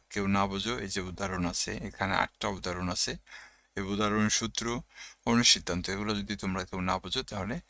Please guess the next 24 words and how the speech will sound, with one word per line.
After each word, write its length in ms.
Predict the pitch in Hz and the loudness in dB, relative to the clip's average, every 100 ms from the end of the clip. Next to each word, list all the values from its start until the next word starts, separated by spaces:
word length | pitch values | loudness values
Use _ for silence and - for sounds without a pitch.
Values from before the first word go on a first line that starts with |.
| - - - | -20 -20 -12
আমার 180 | 98 95 - | -4 -2 2
আগের 280 | 101 113 | 2 2
ভিডিওটা 400 | 107 101 107 98 104 | -2 -2 -2 -2 -2
দেখে 240 | 117 - | -4 -4
আসতে 220 | 117 - | -4 -4
পারো। 220 | - - - - - - - | -8 -4 -6 -6 -18 -14 -4
সেখানে 340 | 101 - 104 | -2 0 2
আমি 160 | 95 90 | 2 2
সূত্র 300 | - 110 - 117 | 0 -2 -4 -6
প্রমাণ 280 | - 104 107 | 0 2 2
করে 180 | 117 101 | 0 -4
দেখাইছি 400 | 101 113 110 - 202 - - - - - | -4 -6 -4 -2 -4 -8 -20 -18 -20 -8
এবং 200 | - 101 95 - - - - | 0 0 0 -8 -18 -18 -8
এই 100 | 98 90 | -6 -2
উদাহরণ 400 | 113 107 104 101 - | 0 2 2 2 2
আটটা 300 | 104 - 110 | -2 0 0
অঙ্ক 200 | 101 98 | 0 0
আমি, 220 | 98 92 131 - - - - - _ | -2 0 -2 -6 -20 -20 -20 -20 _
আহ, 240 | 92 92 - - _ | -8 -6 -6 -10 _
করে 220 | - 120 | 0 0
দিছিলাম 420 | 98 98 - - 85 | 2 0 0 0 -4
বন্ধুরা, 300 | 85 85 120 | -4 -2 -4
বুঝে 320 | 135 101 - 87 | -4 -4 -4 -4
বুঝে। 300 | - 82 82 | -6 -10 -10